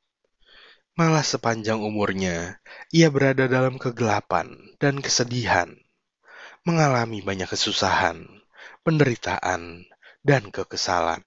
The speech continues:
Lihatlah, yang kuanggap baik dan tepat ialah, kalau orang makan minum dan bersenang-senang dalam segala usaha yang dilakukan dengan jerih payah di bawah matahari,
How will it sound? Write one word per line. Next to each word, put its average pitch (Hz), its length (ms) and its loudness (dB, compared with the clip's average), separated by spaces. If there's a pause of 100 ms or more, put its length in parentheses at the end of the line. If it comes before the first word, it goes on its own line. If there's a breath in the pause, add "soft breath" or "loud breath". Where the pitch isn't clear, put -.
(1600 soft breath)
Lihatlah, 110 800 0 (560 loud breath)
yang 165 240 4
kuanggap 123 400 0
baik 101 320 0
dan 104 240 -4
tepat - 320 -2 (160)
ialah, 92 640 -2 (480 loud breath)
kalau 160 320 4
orang 143 240 2
makan 117 400 -4
minum 104 480 -6
dan 135 240 2
bersenang-senang 101 920 -2 (340 loud breath)
dalam 160 320 4
segala 127 400 2
usaha 117 320 0
yang 120 240 0
dilakukan 104 560 -2
dengan 90 240 -4
jerih 110 240 -2
payah 101 480 -2 (400 loud breath)
di 151 160 2
bawah 143 240 6
matahari, 92 880 -4